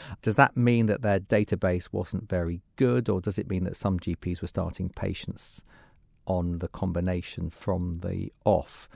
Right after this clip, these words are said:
That's always those situations where it'd be nice to sort of clarify what was going on there. But there does seem,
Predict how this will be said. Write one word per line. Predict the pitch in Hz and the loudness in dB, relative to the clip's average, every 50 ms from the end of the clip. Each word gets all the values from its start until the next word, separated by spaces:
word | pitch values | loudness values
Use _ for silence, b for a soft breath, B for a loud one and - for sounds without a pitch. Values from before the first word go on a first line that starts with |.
| B B B B B | B B B B B
That's | - 131 127 - - | 4 4 4 6 4
always | 139 131 117 | 4 6 6
those | 120 107 | 4 2
situations | - - - 107 98 - 104 95 | 2 2 4 4 4 4 2 2
where | 101 | 2
it'd | 98 | 2
be | - 101 | 2 2
nice | 101 107 107 104 104 - | 4 4 4 4 2 2
to | - - - - _ _ | -2 -6 -6 -8 _ _
sort | - - - 107 | -10 -4 -2 -2
of | 101 - | -2 -2
clarify | - - - 135 117 107 101 92 - - 101 92 90 | -4 -4 -2 0 2 4 2 2 2 0 0 2 2
what | 92 92 95 - | 0 0 -2 -4
was | - - | -4 -2
going | - 98 92 92 92 | 0 2 2 2 4
on | 95 98 98 90 | 2 2 2 2
there. | 85 85 82 | 2 0 0
But | - - - 156 | 2 2 4 6
there | 127 120 | 6 6
does | 113 - 160 160 156 | 8 8 6 6 6
seem, | - - 151 135 110 B | 6 4 2 2 2 B